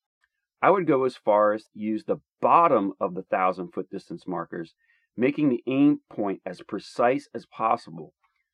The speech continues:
So how can we teach final approach with all this going on? We need to teach it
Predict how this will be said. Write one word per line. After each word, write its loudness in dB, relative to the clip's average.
So -6
how -4
can -10
we -8
teach -10
final 0
approach -4
with -10
all 0
this -4
going -2
on? -4
We 0
need -2
to -8
teach -8
it -6